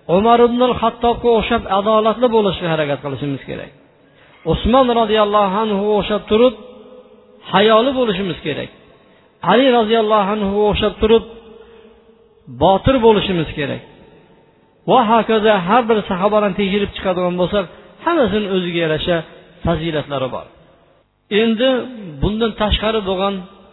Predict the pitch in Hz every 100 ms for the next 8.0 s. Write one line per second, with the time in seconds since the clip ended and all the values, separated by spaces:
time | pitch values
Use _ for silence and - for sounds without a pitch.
0 | - - 180 156 185 165 170 185 185 175
1 | 180 180 175 175 - 180 160 165 156 151
2 | 147 156 190 226 208 - - 170 151 180
3 | 156 220 196 165 170 147 147 - 170 240
4 | 254 202 - - 165 185 180 175 - 208
5 | 180 170 180 165 165 160 147 156 156 143
6 | 156 135 135 147 175 208 254 240 - -
7 | 170 170 156 185 165 151 143 165 165